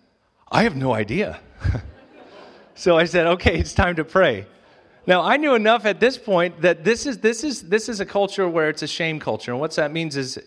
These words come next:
if I said no to a person in authority in front of other people, that would absolutely disgrace him and would make a very dangerous situation for myself. So Brian and I prayed, uh, and as we got done praying, he says, "Okay,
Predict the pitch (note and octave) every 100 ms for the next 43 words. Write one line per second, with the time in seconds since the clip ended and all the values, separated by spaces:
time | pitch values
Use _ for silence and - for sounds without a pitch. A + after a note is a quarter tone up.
0 | - C#3 C3+ F#3+ - F3 D3+ D#3+ D3+ -
1 | C#3+ B2+ C3 - F3 E3+ E3 C#3+ C3+ C3
2 | D3+ C#3 B2+ A#2 C#3 C3 C3 C3 D3 C#3
3 | D#3+ E3 C3+ A2+ C3 - - C3 D3+ -
4 | D#3+ C#3 C#3 C3 A2+ - - D3+ F3+ -
5 | F#3 G#3+ G#3+ - _ _ _ _ _ -
6 | B2 C3+ B2+ B2 B2 A#2+ A#2+ C#3+ C#3+ C#3+
7 | B2+ B2 - A2+ A2 G2+ G2+ G2 F#2 F2+
8 | - - - _ _ _ _ _ - -
9 | - _ _ _ _ - D#3+ D3+ C#3 E3
10 | F#3 F#3+ F3 F3 - E3 D#3+ F3+ F#3 -
11 | - - _ A#2 B2 A#2+ - C3+ C#3 C#3+
12 | D#3+ E3 D#3 E3 D#3+ - E3 D#3 D3 D3+
13 | E3 D3+ F3+ F#3 B2